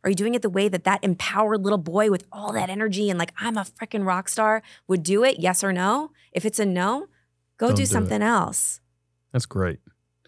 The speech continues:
Speaker 2: And what I love about what you said is 'cause you said from, you said the word "I am" in there.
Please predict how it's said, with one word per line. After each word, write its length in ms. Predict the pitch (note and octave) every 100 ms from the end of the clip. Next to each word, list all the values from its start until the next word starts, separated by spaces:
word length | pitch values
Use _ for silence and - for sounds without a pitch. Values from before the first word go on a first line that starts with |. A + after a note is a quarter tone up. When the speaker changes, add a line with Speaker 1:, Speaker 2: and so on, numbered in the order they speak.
| -
Speaker 2:
And 120 | A#2+
what 80 | B2+
I 40 |
love 160 | B2 D#3
about 140 | C3+
what 180 | A#2 G#2
you 80 | G#2
said 220 | F2+ B2 G2+
is 60 |
'cause 140 | - F#2+
you 80 | F#2+
said 340 | A2 G2+ F#2 - _ _ _ _ _
from, 400 | - A2 F#2+ - _ - _ _
you 120 | - A2
said 240 | B2 G#2+
the 80 | G#2
word 220 | G2+ F#2+
"I 180 | - F#2+
am" 300 | E2+ F#2 F2+
in 100 | E2+
there. 220 | E2+ E2+